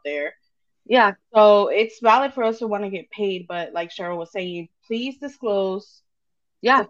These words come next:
Speaker 1: fact that you're an affiliate, that it's a sponsorship or whatever, because listen, as a anti-M L M, anti-scam content creator, it's not a good look if you get caught up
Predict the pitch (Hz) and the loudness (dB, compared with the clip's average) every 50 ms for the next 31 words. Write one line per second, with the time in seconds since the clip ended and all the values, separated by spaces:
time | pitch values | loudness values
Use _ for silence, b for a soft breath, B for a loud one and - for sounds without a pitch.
0 | _ 190 196 196 208 208 214 214 202 196 196 190 190 _ 214 196 190 196 208 202 | _ -12 -8 -6 -4 -4 -2 -4 -4 -4 -6 -8 -8 _ -6 -6 -6 -4 -4 -4
1 | 196 196 190 190 190 190 185 170 170 165 - - 180 175 - 185 - _ - 175 | -4 -2 -4 -4 -6 -6 -8 -8 -8 -8 -12 -16 -16 -16 -16 -18 -18 _ -10 -8
2 | 180 180 180 - 190 - - 185 175 - 180 170 165 170 165 170 170 165 165 160 | -8 -8 -10 -14 -16 -12 -12 -14 -12 -12 -12 -12 -10 -8 -4 -4 -4 -4 -6 -10
3 | 160 165 165 175 175 - 185 170 165 - - 170 175 170 - - 156 156 156 156 | -10 -12 -12 -14 -14 -10 -10 -10 -10 -10 -10 -10 -10 -10 -10 -8 -8 -8 -8 -10
4 | 156 160 165 _ 185 165 165 165 165 170 b b b b b b _ _ - 208 | -12 -14 -10 _ -8 -6 -6 -8 -8 -10 b b b b b b _ _ -2 -2
5 | 214 208 240 214 208 202 196 190 185 190 185 185 185 180 175 175 - 190 170 170 | -2 0 0 0 0 0 -2 -2 -2 -2 -4 -4 -4 -4 -6 -6 -8 -8 -10 -10
6 | - _ - 185 175 170 170 - - 196 180 180 190 190 190 156 156 - - 185 | -10 _ -8 -6 -6 -8 -10 -10 -6 -4 -4 -4 -4 -8 -10 -12 -12 -12 -10 -8
7 | 170 160 156 156 151 151 151 151 151 - _ _ _ _ - 185 190 180 175 180 | -8 -6 -6 -6 -6 -6 -6 -8 -10 -14 _ _ _ _ -12 -8 -4 -4 -2 -2
8 | 175 185 175 170 170 175 175 175 175 180 170 - 180 160 170 165 151 - - 180 | -4 -4 -6 -6 -6 -6 -6 -8 -8 -10 -12 -12 -14 -12 -12 -12 -12 -8 -6 -4
9 | 156 160 170 180 175 160 147 - | -4 -4 -2 -2 -2 -2 -4 -6